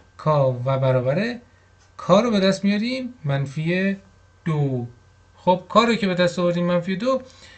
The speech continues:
میذاریم داخل رابطه‌ای که صورت تست داده،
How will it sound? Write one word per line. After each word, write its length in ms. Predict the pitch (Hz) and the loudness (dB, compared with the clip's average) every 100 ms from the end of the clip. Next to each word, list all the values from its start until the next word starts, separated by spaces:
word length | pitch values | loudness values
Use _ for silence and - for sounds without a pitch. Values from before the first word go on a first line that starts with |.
| - - | -10 0
میذاریم 480 | 208 208 214 220 | 0 2 2 2
داخل 680 | 196 170 170 180 208 220 220 - _ _ | 2 0 0 0 0 -2 -4 -10 _ _
رابطه‌ای 540 | 143 139 139 135 147 147 | -2 0 0 -2 -4 -4
که 220 | 170 170 | -4 -4
صورت 400 | - 165 170 190 | -2 -2 0 -2
تست 340 | 196 262 - | -2 -2 -2
داده، 320 | 156 127 110 | -6 -4 -6